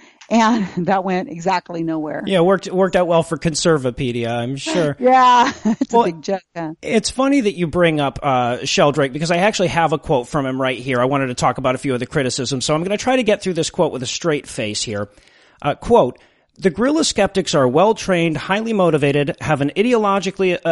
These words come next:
Speaker 2: uh, I'm sorry, an ideological agenda and operate in teams contrary to Wikipedia rules. The mastermind behind this organization is Susan Gerbic," misspelled, yes.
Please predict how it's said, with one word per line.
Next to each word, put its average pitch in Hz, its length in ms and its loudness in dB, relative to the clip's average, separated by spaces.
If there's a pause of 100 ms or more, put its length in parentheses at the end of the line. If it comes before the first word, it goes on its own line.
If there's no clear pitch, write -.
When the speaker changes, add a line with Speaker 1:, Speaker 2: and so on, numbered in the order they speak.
Speaker 2:
uh, 139 180 0
I'm 151 120 -2
sorry, 147 160 -2
an 139 160 -4
ideological 196 640 0
agenda 147 360 0
and 135 180 0
operate 208 420 2
in 160 140 0
teams 170 420 -2
contrary 190 520 -2
to 139 80 0
Wikipedia 151 640 -2
rules. 143 460 0 (460)
The 123 100 -2
mastermind 160 760 0
behind 147 340 0
this 143 140 -2
organization 135 640 -2
is 117 120 -4
Susan 151 380 -2
Gerbic," 131 300 -2 (180)
misspelled, 131 560 -2
yes. 123 260 -4